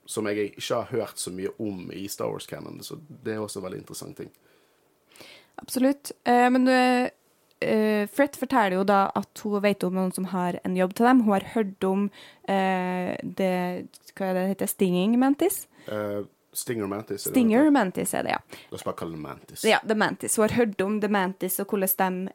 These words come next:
Speaker 2: eh, eh, jobber for å, eh, knuse imperiet og, og alt det her. Eh, og den, jeg mener, hvis jeg ikke husker feil nå, så den informasjonen hadde hun f-, eh, f-, fått fra han her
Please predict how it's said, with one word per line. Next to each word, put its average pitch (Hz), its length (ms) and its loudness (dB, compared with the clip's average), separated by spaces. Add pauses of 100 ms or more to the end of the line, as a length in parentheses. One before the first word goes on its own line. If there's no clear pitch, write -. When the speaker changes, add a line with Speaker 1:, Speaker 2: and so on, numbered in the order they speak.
Speaker 2:
eh, 185 460 -6 (240)
eh, 190 220 -4 (500)
jobber 196 500 0
for 190 260 4
å, 180 540 0 (160)
eh, 185 140 -4
knuse 185 560 -2 (100)
imperiet 175 720 0
og, 175 480 -4
og 175 140 0
alt 175 180 -4
det 196 100 2
her. 320 260 4 (500)
Eh, 196 200 0
og 196 180 -4
den, 208 300 0 (380)
jeg 185 120 0
mener, 196 460 4
hvis 214 120 4
jeg 240 140 -2
ikke 185 160 -2
husker 185 180 -6
feil 196 200 2
nå, 208 200 2
så 196 100 -2
den 196 200 2
informasjonen 190 540 -2
hadde 190 200 -4
hun 185 80 -10
f-, - 300 -20
eh, 185 100 -2
f-, - 340 -12
fått - 420 -10
fra 185 360 2
han 190 220 -2
her 170 320 -2